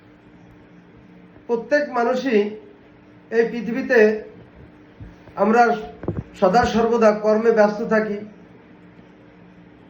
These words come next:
অনেকে সারাদিন কাজ করি, অনেকে আবার রাত্রেও কাজ করে থাকি। তো আমাদের শরীর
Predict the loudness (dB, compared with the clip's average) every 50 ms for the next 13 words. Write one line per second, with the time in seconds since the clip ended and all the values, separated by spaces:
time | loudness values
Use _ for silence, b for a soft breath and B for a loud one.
0 | -20 -20 -20 -4 -2 0 0 0 0 0 2 2 2 2 2 -2 -8 -12 -18 -20
1 | -20 -20 -20 -20 -20 -20 -10 -4 -2 0 0 0 0 -2 -2 -4 -2 -2 -2 -2
2 | -2 0 0 2 2 2 0 -2 -6 -14 -20 -20 -20 -20 -20 -20 -20 -20 -20 -20
3 | -20 -20 -20 -20 -20 -20 -20 -20 -20 -12 -2 0 0 0 0 0 0 0 2 4
4 | 4 2 2 0 -6 -12 -18 -20 -20 -20 -20 _ -20 -20 -20 -20 -20 -20 -20 -20
5 | -20 -20 -20 -20 -20 -20 -20 -20 -20 -10 -2 2 2 2 2 0 -4 -2 -2 -2
6 | -2 -2 -4 -4 -2 0 2 2 2 2 0 -2 -4 -10 -14 -16 -18 -20 -20 -20
7 | -20 -20 -20 -20 -20 -20 -20 -20 -20 -20 -20 -20 -20 -20 -20 -20 -20 -20 -20 -20
8 | -20 -20 -20 -20 -20 -20 -20 -20 -20 -20 -20 -20 -20 -20 -20 -8 -2 0 2 2
9 | 4 4 4 4 4 0 -2 -2 0 -2 -4